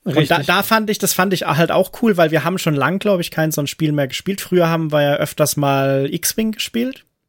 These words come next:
Speaker 2: Ja.
Speaker 1: Und ich fand
Speaker 2: Das war
Speaker 1: es,
Speaker 2: auch da immer ziemlich cool eigentlich.
Speaker 1: Genau, ich fand das halt da schon cool und ich find so, so Flugspiele eigentlich relativ cool.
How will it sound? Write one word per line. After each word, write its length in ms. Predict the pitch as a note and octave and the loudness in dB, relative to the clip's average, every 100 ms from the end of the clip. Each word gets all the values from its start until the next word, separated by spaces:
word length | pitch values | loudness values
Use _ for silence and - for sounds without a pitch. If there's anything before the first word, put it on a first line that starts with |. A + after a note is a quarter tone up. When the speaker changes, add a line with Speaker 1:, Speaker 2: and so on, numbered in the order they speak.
| _ _ | _ _
Speaker 2:
Ja. 280 | F3+ D3 F3 - _ _ _ | 0 0 -2 -8 _ _ _
Speaker 1:
Und 180 | - D#3 | -6 -4
ich 120 | D#3+ | -4
fand 240 | - F#3 F#3+ | -2 0 2
Speaker 2:
Das 80 | F3 | 2
war 60 | |
Speaker 1:
es, 60 | D3+ | 2
Speaker 2:
auch 40 | |
da 180 | D#3+ C3 | 2 0
immer 180 | D#3 D#3+ | 0 -4
ziemlich 360 | - D#3+ D3 F3+ | -4 -6 -4 -4
cool 140 | F3+ | -2
eigentlich. 180 | E3+ E3+ | -2 0
Speaker 1:
Genau, 240 | A3 F#3+ | 2 4
ich 100 | D3+ | 2
fand 200 | - F3 | 2 2
das 140 | F3+ E3+ | 2 2
halt 120 | D#3 | 2
da 160 | D3+ F3+ | 2 0
schon 200 | A#3+ A3+ - | -2 -6 -4
cool 160 | A3+ | -2
und 100 | G#3+ G3 | -2 -4
ich 100 | - | -6
find 220 | G3 G#3 | -6 -2
so, 160 | F#3+ | -2
so 320 | F#3 - - E3 | -2 -4 -2 -2
Flugspiele 840 | - F3 G#3 - - A3+ A3 A3+ | -2 -2 -2 -4 -4 -4 -2 -2
eigentlich 460 | - F#3 F3+ F3 - | 0 -2 -2 -6 -6
relativ 460 | F3 F3+ - F3 _ | -6 -6 -10 -16 _
cool. 180 | C#3+ C3+ | -6 -6